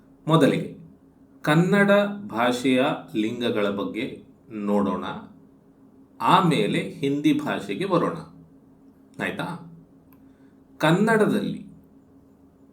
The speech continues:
ಹುಡುಗ, ಗಂಡಸು, ತಂದೆ, ಅಣ್ಣ, ತಮ್ಮ, ನಾಯಕ, ಗಂಡ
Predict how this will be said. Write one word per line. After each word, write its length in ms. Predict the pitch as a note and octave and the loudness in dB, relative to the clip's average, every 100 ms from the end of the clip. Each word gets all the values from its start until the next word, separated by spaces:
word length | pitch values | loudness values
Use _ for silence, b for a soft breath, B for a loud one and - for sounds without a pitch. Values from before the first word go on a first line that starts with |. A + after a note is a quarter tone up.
| _ - | _ 2
ಹುಡುಗ, 360 | D3 C#3 B2+ A2+ A2 - - _ _ - _ - A#2 G2+ | 6 8 8 4 -4 -8 -18 _ _ -20 _ -20 -18 2
ಗಂಡಸು, 600 | B2+ B2+ B2 A2+ - G#2+ G#2+ - _ _ _ - - | 4 4 2 0 -2 -6 -8 -16 _ _ _ -6 2
ತಂದೆ, 480 | C3 C#3 B2+ G#2+ G#2 G#2 - - _ _ _ - | 2 2 2 0 0 -4 -12 -20 _ _ _ 0
ಅಣ್ಣ, 340 | C3+ C3+ A#2+ G#2+ G#2 G#2 - - _ _ _ - | 2 2 -2 -4 -4 -8 -16 -20 _ _ _ 2
ತಮ್ಮ, 360 | C#3 C#3 A#2+ A2 G#2 G#2 - - - _ - | 4 4 0 0 0 -2 -10 -20 -20 _ -12
ನಾಯಕ, 640 | A2 G#2+ A#2+ C#3 C3 B2 A2+ G#2+ G#2+ - - - A2 - | -4 0 2 2 0 -4 -4 -4 -6 -12 -20 -20 -16 -2
ಗಂಡ 420 | C3 C#3 C3+ | 0 2 0